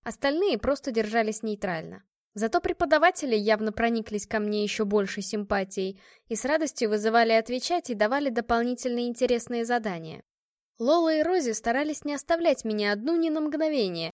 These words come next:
а Розалинда ещё и установила на двери в нашей спальне в общежитии хитрый механизм, который не позволял войти никому, кроме тех, кто имел на это разрешение от хозяек. В общем,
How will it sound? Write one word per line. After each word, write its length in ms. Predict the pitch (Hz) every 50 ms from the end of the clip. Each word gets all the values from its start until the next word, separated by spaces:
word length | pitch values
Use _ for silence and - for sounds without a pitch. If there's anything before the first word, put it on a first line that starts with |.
| _ -
а 100 | 214 214
Розалинда 540 | 214 226 208 233 233 254 294 302 285 269 262
ещё 240 | 262 240 - 277
и 140 | 269 262 262
установила 640 | 262 254 - - 269 254 254 254 262 269 269 262 254
на 140 | 247 262 254
двери 300 | 233 247 262 254 262 262
в 60 | 240
нашей 320 | 254 254 247 - 247 247
спальне 500 | - - - 302 320 330 330 294 226 202
в 60 | 196 202
общежитии 680 | 196 - - - 208 190 196 190 185 - - 202 202
хитрый 380 | - - 285 277 - 302 294
механизм, 680 | 294 302 285 - 349 349 330 277 226 190 180 180 180 175
который 380 | - 202 196 226 220 226 214
не 100 | 214 214
позволял 540 | 214 226 220 214 220 226 220 220 208 196 190
войти 320 | 202 208 214 214 - 233
никому, 420 | 220 220 214 220 254 262 294 370 370
кроме 300 | - 240 233 214 220 220
тех, 260 | 220 - 320 311 -
кто 240 | - - - 254 254
имел 240 | 254 277 285 277 277
на 140 | 285 285
это 160 | 277 - 285 277
разрешение 600 | 277 262 277 277 269 - - 277 269 269 269 269
от 100 | 262 -
хозяек. 560 | - 285 285 254 233 180 139 95 - - - _ _ _ _ _ _ _ -
В 100 | 254 330
общем, 400 | 370 - - 370 349 339 311